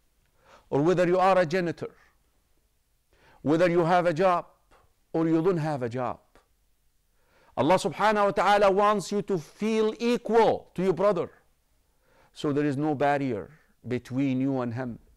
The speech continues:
That is why all the Muslims in the salah, they place their forehead in the ground.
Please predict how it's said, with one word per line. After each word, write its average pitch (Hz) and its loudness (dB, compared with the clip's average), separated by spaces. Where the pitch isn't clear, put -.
That 151 2
is 147 0
why 185 4
all 214 6
the 202 0
Muslims 202 -2
in 185 -2
the 175 -4
salah, 196 2
they 165 2
place 214 2
their 180 -2
forehead 214 2
in 202 2
the 196 0
ground. 208 2